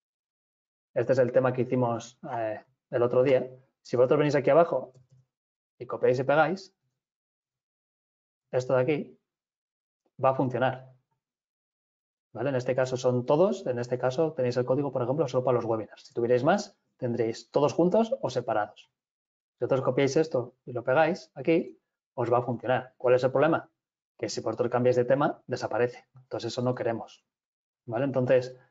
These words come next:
lo que vamos a hacer es copiar esto de aquí y lo podríamos plegar en nuestro plugin. Podríamos simplemente pegarlo aquí así, tal cual. Pero eso no queremos. Entonces, ¿qué hacemos?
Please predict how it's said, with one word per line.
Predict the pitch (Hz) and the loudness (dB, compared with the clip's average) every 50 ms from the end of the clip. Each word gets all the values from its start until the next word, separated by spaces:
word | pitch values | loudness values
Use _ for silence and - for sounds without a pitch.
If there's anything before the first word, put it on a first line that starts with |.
| _ _ - | _ _ 0
lo | 135 139 | 2 4
que | |
vamos | 123 135 139 147 | 4 4 4 4
a | |
hacer | 139 - 160 | 4 4 4
es | 156 156 - | 4 2 2
copiar | - - - - 127 139 | -4 -4 0 2 2 2
esto | 143 143 - 151 | 2 2 2 2
de | 147 | 4
aquí | 156 - 185 175 202 254 - - _ _ _ _ _ _ _ _ _ _ _ _ _ _ _ _ _ _ _ _ _ _ _ _ _ _ _ _ _ _ _ _ _ _ | 4 4 4 4 4 2 0 -8 _ _ _ _ _ _ _ _ _ _ _ _ _ _ _ _ _ _ _ _ _ _ _ _ _ _ _ _ _ _ _ _ _ _
y | - | 0
lo | 151 143 127 | 0 2 2
podríamos | 143 151 143 139 135 139 135 | 2 2 0 0 -2 -4 -4
plegar | - 156 143 127 123 135 127 - - - _ _ _ _ _ _ _ _ _ _ _ _ _ _ _ _ _ _ _ _ _ _ _ _ _ _ _ | -2 2 2 4 2 2 0 -6 -14 -20 _ _ _ _ _ _ _ _ _ _ _ _ _ _ _ _ _ _ _ _ _ _ _ _ _ _ _
en | - 151 139 | -2 0 2
nuestro | 131 131 127 - 131 - | 2 0 0 0 0 0
plugin. | 123 107 - - - _ _ _ _ _ _ _ _ _ _ _ _ _ _ _ _ _ _ _ _ _ _ | 0 -2 -2 -4 -14 _ _ _ _ _ _ _ _ _ _ _ _ _ _ _ _ _ _ _ _ _ _
Podríamos | - 127 123 131 143 156 160 151 | 4 6 6 6 6 6 4 2
simplemente | - 156 131 135 139 143 139 | 0 0 0 0 0 0 2
pegarlo | - 139 123 120 131 143 | 2 2 2 2 2 2
aquí | 127 127 - 139 | 0 -2 -2 -4
así, | 127 127 - 147 135 | -4 -4 -4 -8 -8
tal | 127 - 113 | -8 -6 -2
cual. | 110 135 131 127 - - - _ _ _ _ _ _ _ _ _ _ _ _ _ 202 _ _ _ _ _ _ _ _ _ _ _ _ _ _ _ _ _ _ _ _ _ _ _ _ _ _ - | 0 0 0 0 -2 -8 -18 _ _ _ _ _ _ _ _ _ _ _ _ _ _ _ _ _ _ _ _ _ _ _ _ _ _ _ _ _ _ _ _ _ _ _ _ _ _ _ _ 0
Pero | 143 123 117 | 2 4 4
eso | 127 135 131 | 2 2 0
no | 127 131 | 0 0
queremos. | 127 120 123 117 - - - - - - _ _ _ _ _ _ _ _ _ _ _ _ _ _ _ _ _ _ | 0 0 -2 -2 -2 -6 -16 -20 -20 -20 _ _ _ _ _ _ _ _ _ _ _ _ _ _ _ _ _ _
Entonces, | - - 131 127 | -6 -6 -4 0
¿qué | - | 0
hacemos? | 135 135 170 151 127 - - - - | 2 2 2 2 0 -6 -10 -14 -20